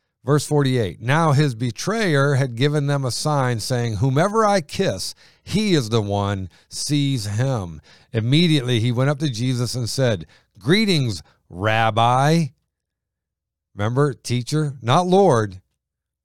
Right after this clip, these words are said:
but Rabbi or teacher, and he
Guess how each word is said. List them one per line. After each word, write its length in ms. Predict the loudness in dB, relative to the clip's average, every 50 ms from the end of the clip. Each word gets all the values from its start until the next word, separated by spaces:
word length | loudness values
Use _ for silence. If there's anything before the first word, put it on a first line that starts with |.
| _ _ _ _ _ _ _ _ _ _ _ _ _ _
but 240 | -10 -10 -10 -6 -2
Rabbi 540 | 0 2 2 2 2 2 2 2 2 0 -2
or 420 | -2 -2 0 0 0 0 -2 -6 _ _
teacher, 500 | -6 -4 -4 -4 -4 -4 -6 -6 -6 -6 -10 _ _ _ _ _ _ _ -10
and 140 | -8 -6 -6
he 260 | -6 -8 -10 -14